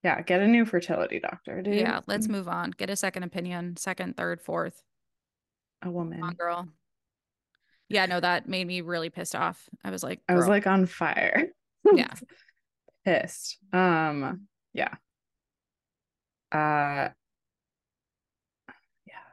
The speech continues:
Speaker 2: What do you
Speaker 1: What
Speaker 2: think
Speaker 1: about
Speaker 2: about Ashley and Giselle's new merch?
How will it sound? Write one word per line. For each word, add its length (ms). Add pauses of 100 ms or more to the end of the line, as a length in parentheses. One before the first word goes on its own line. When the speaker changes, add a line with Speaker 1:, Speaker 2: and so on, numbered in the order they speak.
(440)
Speaker 2:
What 140
do 60
you 60
Speaker 1:
What 60
Speaker 2:
think 140
Speaker 1:
about 360
Speaker 2:
about 100 (140)
Ashley 680
and 180
Giselle's 400
new 100
merch? 560